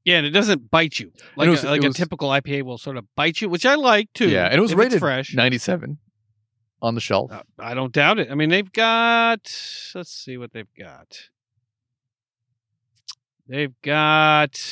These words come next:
Speaker 1: a lager, a Citra Lush. Ooh, interesting.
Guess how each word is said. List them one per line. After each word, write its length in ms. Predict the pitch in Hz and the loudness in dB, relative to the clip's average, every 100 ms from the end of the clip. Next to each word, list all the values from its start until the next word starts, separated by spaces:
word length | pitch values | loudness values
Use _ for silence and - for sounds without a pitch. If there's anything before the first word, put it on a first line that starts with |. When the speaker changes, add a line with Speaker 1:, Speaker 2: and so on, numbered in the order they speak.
| - - - - _ _ _ _ _ _ _ _ _ _ _ _ _ _ | -12 -14 -16 -20 _ _ _ _ _ _ _ _ _ _ _ _ _ _
Speaker 1:
a 80 | - | -16
lager, 1080 | 117 123 160 185 190 202 196 196 196 196 151 - _ _ | -4 2 4 4 4 4 6 4 4 2 -2 -12 _ _
a 80 | 127 | -12
Citra 640 | - - 202 240 226 214 _ _ _ _ - | -2 -2 2 4 2 0 _ _ _ _ -10
Lush. 760 | 127 147 190 - - - - _ _ _ _ _ _ _ _ _ _ _ | -4 -2 -4 -8 -8 -12 -16 _ _ _ _ _ _ _ _ _ _ _
Ooh, 180 | 233 - | -12 -8
interesting. 540 | 143 180 214 - 98 | -8 -8 -12 -12 -14